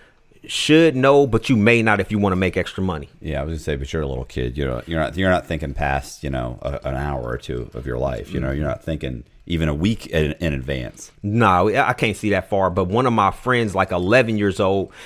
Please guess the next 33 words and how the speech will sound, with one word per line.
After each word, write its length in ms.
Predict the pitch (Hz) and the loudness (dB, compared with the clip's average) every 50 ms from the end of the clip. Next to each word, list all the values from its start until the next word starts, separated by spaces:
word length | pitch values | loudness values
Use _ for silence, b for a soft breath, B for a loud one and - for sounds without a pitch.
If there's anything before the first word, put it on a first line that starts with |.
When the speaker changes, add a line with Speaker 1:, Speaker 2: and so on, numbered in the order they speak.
| B B | B B
Speaker 1:
had 180 | 117 101 92 | 0 2 2
made 300 | 92 101 113 110 110 101 | 2 4 4 4 4 4
enough 280 | 104 101 98 98 90 - | 2 0 0 0 -2 -2
money 300 | 98 101 101 98 98 87 | -2 -2 0 0 -2 -2
hustling 480 | - 131 139 143 - - - - 190 190 | -4 -2 -2 -2 -2 -2 -4 -4 -4 -2
to 120 | - 98 | -2 0
buy 200 | 82 95 92 87 | 0 2 0 0
a 60 | 85 | 0
moped. 600 | 87 98 110 113 107 - 107 90 82 78 - - | 0 2 2 2 2 0 -2 -2 -2 -4 -6 -10
Now, 180 | - 87 87 85 | -10 -10 -8 -6
a 20 | |
moped 440 | 87 104 131 139 139 - 113 104 92 | -4 -2 -2 -2 0 0 0 -2 0
costs, 240 | - 98 92 - - | -2 -6 -6 -4 -6
like, 140 | 87 85 - | -8 -8 -8
four 260 | - - 117 110 107 | -6 -2 0 0 0
hundred 280 | 107 92 90 90 - | 0 -4 -8 -12 -12
bucks. 200 | - 113 139 110 B B B B B | -10 -10 -10 -12 B B B B B
I'm 60 | 113 | -10
like, 160 | 110 82 71 76 80 - - | -8 -8 -8 -10 -12 -8 -4
"Wow, 260 | 123 135 151 135 120 | -4 -2 -2 -2 -4
you 140 | 120 135 147 | -6 -6 -8
bought 200 | 123 127 120 107 | -8 -6 -6 -6
a 40 | 95 | -6
moped?" 380 | 104 117 139 151 165 160 - 165 | -6 -4 -4 -4 -4 -4 -6 -8
He 180 | 139 135 120 | -8 -6 -4
like, 200 | 107 92 69 - - | -6 -6 -6 -6 -4
"Yeah, 140 | 139 131 | -4 -4
and 100 | 113 104 | -2 -2
I 60 | 92 87 | -4 -6
still 320 | - - - 110 107 104 | -8 -6 -4 -2 -2 0
have 200 | 117 113 104 101 | 0 -2 -2 -2
money 320 | 104 117 147 160 147 117 | -2 -2 0 0 0 0
left." 320 | 101 95 82 67 - - | -2 -2 -4 -6 -8 -12